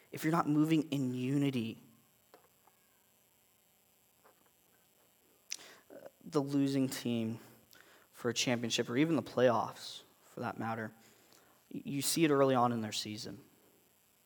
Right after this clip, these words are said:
Y-, you see them, uh, the camera will show their team, and they're arguing like crazy over absolutely nothing. A-, and eventually they come to a point where through their arguments, they'll probably stop talking.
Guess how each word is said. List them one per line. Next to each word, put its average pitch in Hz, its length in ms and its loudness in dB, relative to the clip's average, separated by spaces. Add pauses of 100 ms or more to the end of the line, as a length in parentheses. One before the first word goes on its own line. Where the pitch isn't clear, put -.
(1200)
Y-, - 100 -10 (320)
you 151 140 -4
see 147 300 0
them, 135 360 6
uh, 104 120 -2 (100)
the 117 120 -2
camera 123 380 2
will 113 280 0 (240)
show 131 320 6
their 123 160 6
team, 123 360 2
and 120 80 2
they're 123 240 2
arguing 131 480 6
like 117 200 2
crazy 131 400 4
over 127 180 6
absolutely 120 480 6
nothing. 120 340 0 (1300)
A-, - 140 -2
and 143 120 4
eventually 131 420 2
they 127 80 2
come 127 220 -2
to 139 160 -2
a - 20 -4
point - 560 -6 (320)
where 117 580 2
through 156 380 0
their 143 260 4
arguments, 123 840 0 (1080)
they'll 117 120 -2
probably 113 240 4
stop - 280 -4
talking. 101 420 -4